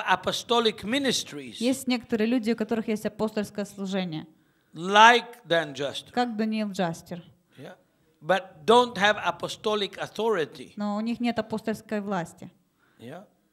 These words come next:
Speaker 1: They have apostolic
Speaker 2: У них
Speaker 1: ministry,
Speaker 2: есть
Speaker 1: but no
Speaker 2: апостольское
Speaker 1: apostolic authority.
Speaker 2: служение, но нет апостольской власти.
Speaker 1: Otherwise, all of us need to become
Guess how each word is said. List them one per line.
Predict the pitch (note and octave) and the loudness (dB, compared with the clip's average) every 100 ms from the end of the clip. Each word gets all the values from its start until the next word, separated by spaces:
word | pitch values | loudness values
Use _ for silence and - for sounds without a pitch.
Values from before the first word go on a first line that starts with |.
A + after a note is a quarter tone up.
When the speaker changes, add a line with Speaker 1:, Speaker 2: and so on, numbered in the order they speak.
| _ _ _ _ _ B2 | _ _ _ _ _ -8
Speaker 1:
They | D3+ D3 | -6 -4
have | D3+ D#3+ | -2 0
apostolic | D3 - C#3+ - E3+ D3+ D#3+ | -2 -8 -12 -8 -6 -6 -4
Speaker 2:
У | |
них | A#3+ E4+ | -2 2
Speaker 1:
ministry, | C#4 - G#3+ A#3 | 2 0 0 2
Speaker 2:
есть | A3+ A3 | 2 2
Speaker 1:
but | F#3 F3+ A3 | 2 2 6
no | A#3+ B3 | 8 8
Speaker 2:
апостольское | A#3 A3+ A3 | 6 2 2
Speaker 1:
apostolic | G#3+ G#3 G3 F#3 - | 0 -2 -2 -2 -6
authority. | D#3 F3 D3+ | -6 -4 -2
Speaker 2:
служение, | A3+ A3+ C4+ B3 A3 | 0 2 2 0 0
но | A3 | -2
нет | A3+ A3 | -2 -4
апостольской | G3+ G#3+ G#3+ F#3+ - G3+ | -6 -6 -6 -8 -6 -6
власти. | F#3+ F3+ F3 - F3 - _ _ | -4 -4 -6 -12 -16 -16 _ _
Speaker 1:
Otherwise, | G#3 C4+ C4+ B3+ B3 G#3 | 6 8 8 8 8 6
all | A#3 B3+ | 4 4
of | A#3+ | 4
us | A3 - | 2 0
need | G#3+ G#3+ | -4 -6
to | - | -6
become | G3 G3 G3+ G#3 | -6 0 0 0